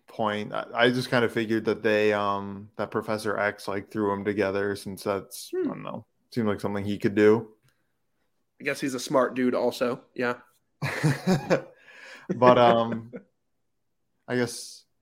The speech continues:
Speaker 1: zooming out a little bit further, what were your thoughts on, uh, America?
Speaker 2: I liked her. Um,
Speaker 1: Mm-hmm.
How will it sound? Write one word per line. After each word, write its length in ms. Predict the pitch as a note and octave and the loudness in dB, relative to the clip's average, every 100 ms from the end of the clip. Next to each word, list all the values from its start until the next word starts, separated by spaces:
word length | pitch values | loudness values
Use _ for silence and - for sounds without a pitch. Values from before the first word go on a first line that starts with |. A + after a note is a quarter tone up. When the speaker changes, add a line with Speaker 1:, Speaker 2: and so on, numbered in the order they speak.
| _ _ _ - | _ _ _ -12
Speaker 1:
zooming 420 | C3 A2+ C3 A#2+ A2+ | -8 2 2 4 4
out 120 | A2+ | 4
a 60 | |
little 240 | A2 A2 G#2+ | 4 2 0
bit 200 | G#2+ - | 0 -2
further, 440 | - A2 B2 G2+ | -2 0 0 0
what 160 | A2 A2+ | 0 2
were 80 | A#2 | 2
your 140 | A2+ | 0
thoughts 360 | G#2+ G#2 G#2+ A#2 | -2 -2 -2 -2
on, 260 | G#2+ G#2+ | -2 -2
uh, 360 | G#2 G2+ G2 - - | -2 -4 -4 -8 0
America? 960 | B2 A2 G#2+ A#2+ C3 G#2 - G2+ G#2+ G#2 _ _ _ _ _ _ _ _ _ _ _ _ _ _ _ _ _ _ - | 0 2 2 4 4 2 -4 -6 -6 -6 _ _ _ _ _ _ _ _ _ _ _ _ _ _ _ _ _ _ 4
Speaker 2:
I 80 | E3+ | 6
liked 400 | G3+ E3+ D#4 - | 8 6 4 4
her. 240 | D3+ - - _ - | 4 4 -6 _ 2
Um, 300 | D3+ D#3+ D3+ | 4 6 6
Speaker 1:
Mm-hmm. 240 | D3+ C3+ | 4 0